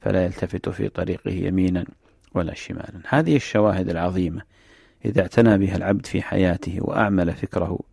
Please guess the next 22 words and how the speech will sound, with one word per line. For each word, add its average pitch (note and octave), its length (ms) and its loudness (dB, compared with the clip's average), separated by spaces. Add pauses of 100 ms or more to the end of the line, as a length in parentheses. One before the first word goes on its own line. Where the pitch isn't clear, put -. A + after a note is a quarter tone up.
(400)
فيها F#2+ 460 2 (460)
وأشغل F#2+ 520 0
باله F#2+ 460 2 (320)
وقضى G#2 380 4
وقته F#2+ 560 0 (360)
في A2 140 4
تأملها، F#2 760 2 (580)
كانت G2 360 0 (100)
أعظم G2+ 400 0
عون F#2 320 2
له F#2 320 0
على F2 260 -4
تطهير F2+ 440 -4
القلب F2 340 0 (600)
وتنزيه F2 420 -2
الصدر، F#2 520 -2 (1080)
آه، E2+ 300 -4
من F2+ 240 2
الأوصاف E2+ 680 -2
المذمومة F2+ 800 2
والإرادات F2+ 640 -2
السافلة، F#2 640 0